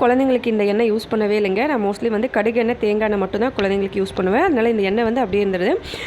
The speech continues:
அஹ், ஒரு சில இந்த கிஃப்ட் பாக்ஸ்லாம் கொடுத்துருந்தாங்க. அப்போ வந்து அந்த டைம்ல அது அப்படியே இருந்ததுனால அது எக்ஸ்பைரி டேட் ஆகிறதுக்கு முன்னாடி இதை யூஸ் பண்ணுறதுக்காக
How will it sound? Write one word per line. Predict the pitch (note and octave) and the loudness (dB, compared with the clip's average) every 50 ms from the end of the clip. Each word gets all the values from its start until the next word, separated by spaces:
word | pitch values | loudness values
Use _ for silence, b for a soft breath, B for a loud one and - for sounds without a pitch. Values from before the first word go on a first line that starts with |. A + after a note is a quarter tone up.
| B B B | B B B
அஹ், | - B3+ | 2 4
ஒரு | B3+ B3+ B3+ | 4 4 2
சில | B3+ C4+ C4 | 2 0 0
இந்த | C4+ C4+ B3+ B3 A3 | 2 2 0 0 -2
கிஃப்ட் | B3+ B3 - D4+ C4 | -4 -4 -2 0 0
பாக்ஸ்லாம் | C#4+ C#4 C#4 - A#3+ A#3+ A#3+ A#3 | 0 0 -2 -2 -2 -2 -2 0
கொடுத்துருந்தாங்க. | - G#3+ G#3+ - A3+ G3 G3 G3 F#3 F3+ G3+ C4 E4+ A#3 - | -2 -6 -2 -2 -2 -2 0 0 0 0 0 0 0 -2 -2
அப்போ | - A#3 - B3+ | -4 -2 0 2
வந்து | A#3+ A#3+ C4+ F4+ | 2 2 2 2
அந்த | F4 C4+ A3+ A3+ | 0 0 0 0
டைம்ல | G#3+ A3 A3+ A3+ A3+ | 0 2 2 2 2
அது | G3+ G3+ F#3 | 2 0 0
அப்படியே | - G#3 A#3+ A#3 | 0 0 0 2
இருந்ததுனால | G3+ F#3+ G3+ A3 G3+ G3+ G3 G3 B3 F4 G4+ | 0 0 0 -2 0 0 0 0 0 0 0
அது | F#4 A#3 | 0 -2
எக்ஸ்பைரி | A3 - - C#4 C#4 C4+ A3+ G#3+ | -2 -2 -2 -2 0 0 0 0
டேட் | G#3 G3 G3 | 0 0 0
ஆகிறதுக்கு | F3+ F3+ G3 F#3 G#3 F#3+ F#3 F#3 | 0 0 -2 -6 -4 -2 -2 0
முன்னாடி | F#3+ G3 G3 C4+ | 0 0 0 0
இதை | E4 D#4+ A#3+ G3 | 0 0 0 0
யூஸ் | F#3 G3+ G3 | 0 -2 -2
பண்ணுறதுக்காக | G#3+ G3+ F#3+ F3+ E3+ - F3 F3 F#3 C4 G4+ | -2 -2 -2 -4 -4 -2 -2 0 0 0 -2